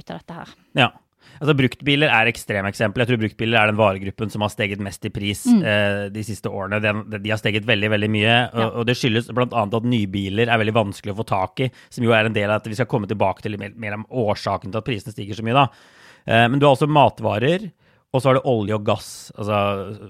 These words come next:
Speaker 2: fyring, som har steget mye. Og dette er jo, de, det siste er jo også noe vi kjenner fra Europa. Det er jo internasjonale olje- og gasspriser og sånn. Eh, og jeg bare så på noen spørreundersøkelser. Det er ingen tvil om at dette her rammer mange folk, at mange oppfatter dette som en, som en nærmest en krise i hverdagen.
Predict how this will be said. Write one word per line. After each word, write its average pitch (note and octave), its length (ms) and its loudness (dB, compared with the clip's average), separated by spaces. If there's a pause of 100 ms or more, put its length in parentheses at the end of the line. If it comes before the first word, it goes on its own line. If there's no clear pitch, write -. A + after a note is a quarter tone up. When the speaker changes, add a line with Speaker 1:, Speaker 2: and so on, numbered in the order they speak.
(140)
Speaker 2:
fyring, G#2 800 -4
som G#2+ 160 -4
har G#2+ 80 2
steget G2+ 320 -2
mye. G#2+ 260 2
Og A#2 120 2
dette B2 100 -2
er G#2+ 160 4
jo, A2+ 240 2
de, A2+ 160 -2
det A2 160 -6
siste A2+ 220 -6
er G2+ 80 -2
jo - 20 -6
også G2+ 140 -10
noe G2 80 -8
vi G#2 100 -8
kjenner G2 320 -6
fra G2 240 -4
Europa. G2+ 420 0
Det G#2 120 0
er G2+ 100 0
jo G#2+ 160 -6
internasjonale G2+ 680 -6 (100)
olje- G2 180 -10
og G#2 80 -12
gasspriser G#2 560 -14
og G#2+ 60 -10
sånn. A2+ 160 -4 (500)
Eh, B2+ 80 -2
og A#2+ 80 0
jeg C#3+ 140 4
bare D3+ 160 4
så B2+ 260 0
på C3+ 140 -2
noen C#3 100 0
spørreundersøkelser. G#2+ 640 -2
Det C#3+ 80 2
er C#3 80 -2
ingen B2 180 -4 (140)
tvil G#2 400 -6
om B2+ 80 0
at - 140 -4
dette G#2+ 180 -6
her A2+ 220 0
rammer G#2 420 0
mange G#2+ 260 0
folk, D3+ 300 2
at A#2+ 80 -2
mange A2 180 0
oppfatter G#2+ 380 -6
dette G#2+ 160 -8
som G#2 160 -6
en, G#2 180 -8
som G2+ 140 -8
en G2+ 80 -10
nærmest G#2 320 -12
en G#2+ 80 -10
krise A2+ 480 -4
i A#2 180 -2
hverdagen. A2 480 -2